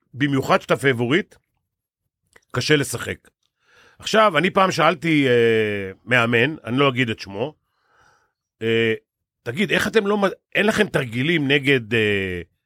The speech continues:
נניח, אומרים, כולם היו בהגנה, כולם היו מתחת לכדור, כול-, אין תרגילים לפצח את זה? לנו יש תרגילים, נגד אישית, נגד אזורית, נגד הגנה מעורבת וזה.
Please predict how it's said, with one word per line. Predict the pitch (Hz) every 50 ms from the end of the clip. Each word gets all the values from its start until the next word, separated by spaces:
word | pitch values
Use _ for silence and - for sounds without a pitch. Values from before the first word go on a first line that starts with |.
| _ _ _ _ _ _ _
נניח, | 98 104 113 131 127 117 - - - - _ _ _ _ _ _ _ -
אומרים, | 107 117 143 139
כולם | - - 180 185 180 165
היו | 156 156 160 156
בהגנה, | 147 139 127 113 120 123 135 135 120
כולם | - - 151 156 147
היו | 143 143 147
מתחת | 143 131 127 - 135 - 135 120
לכדור, | 135 135 - - 127 120 139 147 139 120 110 101
כול-, | - 160 135 - _ - - - -
אין | - 190
תרגילים | 214 - 220 165 143 131 143 156 185 180 165
לפצח | 147 - - 117 - 156 180 202 202
את | 214 165
זה? | 185 165
לנו | 151 190 226 240 226
יש | 214 196
תרגילים, | - 196 180 165 170 180 190 208 190 - - - - - -
נגד | 139 143 127 143 139 131
אישית, | 127 - 175 175 165 113
נגד | 135 143 123 120 131 120
אזורית, | 131 127 107 135 135 160 170 156 120 117
נגד | 127 117 127 123
הגנה | 127 123 120 131 135 143
מעורבת | 147 156 147 143 139 156 190 196 175 165 151 127
וזה. | 135 135 127 143